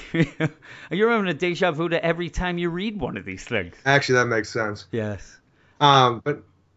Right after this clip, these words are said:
Speaker 2: I'm telling you, besides for being initially pissed off that this wasn't the story that I wanted to be from Convergence,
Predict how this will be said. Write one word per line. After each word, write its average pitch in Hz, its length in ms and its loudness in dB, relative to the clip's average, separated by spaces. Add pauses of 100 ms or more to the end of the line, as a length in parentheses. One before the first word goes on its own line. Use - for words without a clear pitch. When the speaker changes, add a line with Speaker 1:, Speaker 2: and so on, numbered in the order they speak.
Speaker 2:
I'm 139 60 -12
telling 165 220 6
you, 127 140 2
besides 190 380 4
for 190 80 2
being 160 220 6
initially 131 440 6
pissed 131 320 2
off 131 180 6
that 123 120 0
this 135 160 2
wasn't 131 300 4
the 101 80 -4
story 120 380 8
that 117 120 6
I 113 80 8
wanted 113 280 4
to 113 60 -4
be 123 140 6
from 117 180 -6
Convergence, 113 920 4